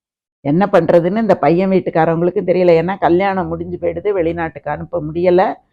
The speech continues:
இப்படிப்பட்ட ஒரு சூழல்ல அந்த ஹீரோவும் இவங்களும் சந்திக்கிறாங்க. அப்ப போலீஸ்காரரு சொல்றாரு, "இவரை பார்த்து இப்படியெல்லாம் சொன்னியே, உன்னால எப்படி சொல்ல முடிஞ்சது? அவரோட எந்த விஷயமும் உனக்கு தெரியாம அவரை பத்தி நீ எப்படி படம் போடுவ?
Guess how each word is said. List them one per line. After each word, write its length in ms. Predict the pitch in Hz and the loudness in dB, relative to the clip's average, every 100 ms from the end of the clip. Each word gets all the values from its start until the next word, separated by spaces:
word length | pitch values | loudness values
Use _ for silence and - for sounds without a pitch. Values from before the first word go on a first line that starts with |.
| _ _ | _ _
இப்படிப்பட்ட 480 | _ 143 - 147 151 | _ -6 -4 -4 -2
ஒரு 160 | 147 151 _ | -2 -6 _
சூழல்ல 480 | 185 196 196 160 175 311 480 - _ _ | -2 2 2 4 4 4 0 -8 _ _
அந்த 220 | - 147 | -10 -6
ஹீரோவும் 640 | 143 - 180 196 156 156 196 147 | -6 -4 0 2 0 0 -4 -6
இவங்களும் 420 | 151 147 170 185 | -8 -8 -8 -8
சந்திக்கிறாங்க. 580 | 156 160 180 170 139 98 - _ _ _ _ _ _ | -6 -4 -4 -2 -4 -6 -14 _ _ _ _ _ _
அப்ப 400 | - - - 151 - | -14 -12 -10 -6 -2
போலீஸ்காரரு 680 | 170 170 170 156 143 151 - | 0 0 -4 -8 -6 -6 -8
சொல்றாரு, 480 | 135 151 143 139 - | -8 -6 -6 -8 -10
"இவரை 300 | 139 143 143 - | -10 -8 -8 -6
பார்த்து 300 | 160 190 226 | -6 -4 -4
இப்படியெல்லாம் 420 | - 151 160 185 | -2 -2 -2 -6
சொன்னியே, 600 | 151 151 165 156 190 240 - _ _ _ 143 | -8 -6 -4 -2 -2 -4 -8 _ _ _ -4
உன்னால 280 | 151 156 180 | 0 2 2
எப்படி 260 | 180 175 | 0 -4
சொல்ல 300 | 170 156 160 | -4 -2 0
முடிஞ்சது? 560 | 175 156 151 151 180 156 | -2 -2 -2 2 2 2
அவரோட 320 | 147 143 143 | 2 -2 0
எந்த 680 | 165 190 240 262 277 240 254 202 175 147 _ _ _ - | 0 2 0 0 0 4 6 6 6 2 _ _ _ -6
விஷயமும் 540 | 196 - 302 269 285 | -2 2 4 6 4
உனக்கு 240 | 233 180 | 2 0
தெரியாம 480 | 170 175 190 156 170 | 2 2 4 2 2
அவரை 200 | 233 175 | 4 4
பத்தி 240 | 175 175 247 | 2 -2 -2
நீ 140 | 185 | -2
எப்படி 400 | 156 - - - | -4 -6 -4 -4
படம் 380 | - 175 208 233 | 4 6 8 4
போடுவ? 580 | 196 214 220 180 180 147 | 4 6 6 6 6 4